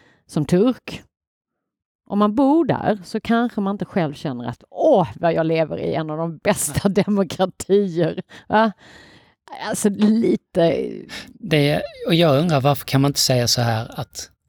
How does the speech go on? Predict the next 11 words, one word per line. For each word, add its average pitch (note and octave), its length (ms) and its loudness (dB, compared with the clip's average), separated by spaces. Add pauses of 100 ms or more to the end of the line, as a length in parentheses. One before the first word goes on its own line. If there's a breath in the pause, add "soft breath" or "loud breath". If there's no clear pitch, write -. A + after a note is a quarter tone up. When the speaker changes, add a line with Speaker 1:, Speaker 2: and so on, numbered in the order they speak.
(160)
Speaker 2:
"Hörni, C3 380 0
vi C#3 280 2
är C3 40 2
med C3+ 340 0
i A#2 40 -2
den C3+ 160 0
här A#2 180 0
ansökan, A#2+ 680 -2
alla C3 340 2
vet A#2+ 280 -2
omständigheterna. A#2+ 1120 -2